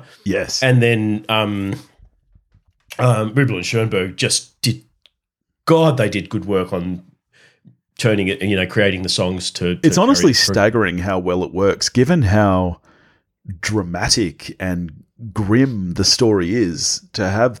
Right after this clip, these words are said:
Speaker 1: the, the songs that it does. And some, I, I, I honestly don't know how it works.
Speaker 2: I mean, it, it, it, it, it is,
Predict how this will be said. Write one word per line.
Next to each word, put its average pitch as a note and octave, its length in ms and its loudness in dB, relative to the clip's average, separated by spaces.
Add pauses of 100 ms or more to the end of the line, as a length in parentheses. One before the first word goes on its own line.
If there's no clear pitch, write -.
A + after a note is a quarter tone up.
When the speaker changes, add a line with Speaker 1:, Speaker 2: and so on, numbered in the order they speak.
Speaker 1:
the, F#2+ 460 0
the - 100 -4
songs C3 440 2
that G#2+ 120 0
it F2 120 -2
does. G#2+ 320 0
And F2+ 160 -6
some, G2+ 360 -2
I, B2 120 0 (340)
I, A2+ 140 4
I A#2+ 40 4
honestly A#2 380 2
don't F#2 220 -2
know E2 120 -4
how D2+ 220 -4
it - 80 -10
works. D2 400 -2
Speaker 2:
I - 60 0
mean, D3 80 4 (100)
it, - 180 2
it, G3+ 180 4
it, E3+ 280 0
it, D#3 240 2
it D3+ 100 2
is, C3+ 360 -2